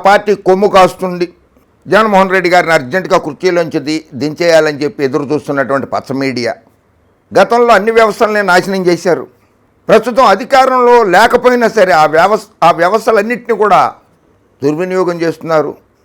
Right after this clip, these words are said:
ఆ వ్యవస్థల మీద దాడి చేస్తున్నారు, దుర్భాషలు ఆడుతున్నారు. ఆఖరికి న్యాయస్థానాలలో న్యాయమూర్తులు మాట్లాడని విషయాలను కూడా మాట్లాడినట్లుగా వార్తలు రాసేస్తున్నారు. ఏమన్నా అంటే భావ ప్రకటన స్వేచ్ఛ అంటారు,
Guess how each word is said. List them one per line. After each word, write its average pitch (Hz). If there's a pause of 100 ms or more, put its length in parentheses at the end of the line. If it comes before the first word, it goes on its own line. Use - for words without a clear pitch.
(540)
ఆ -
వ్యవస్థల 180
మీద 175 (120)
దాడి 175
చేస్తున్నారు, 165 (580)
దుర్భాషలు 185
ఆడుతున్నారు. 151 (880)
ఆఖరికి 233
న్యాయస్థానాలలో 214 (720)
న్యాయమూర్తులు 254 (100)
మాట్లాడని 233
విషయాలను 214
కూడా 220 (100)
మాట్లాడినట్లుగా 190
వార్తలు 170
రాసేస్తున్నారు. 143 (760)
ఏమన్నా 220
అంటే 214 (100)
భావ 202 (120)
ప్రకటన 185 (100)
స్వేచ్ఛ 185
అంటారు, 151